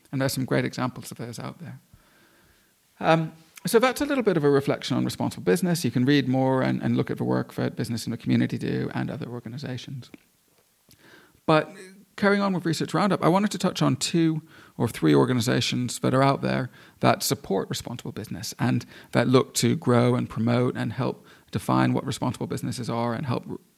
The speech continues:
businesses grow and develop the tools that they need to be more responsible.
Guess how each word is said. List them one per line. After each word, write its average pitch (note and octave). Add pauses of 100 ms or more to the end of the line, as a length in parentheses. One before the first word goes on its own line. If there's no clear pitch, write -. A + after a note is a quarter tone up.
(120)
businesses A#2+ (400)
grow B2+
and B2+
develop B2+
the C3
tools D#3
that B2
they B2+
need B2+
to -
be A2+
more A#2
responsible. A#2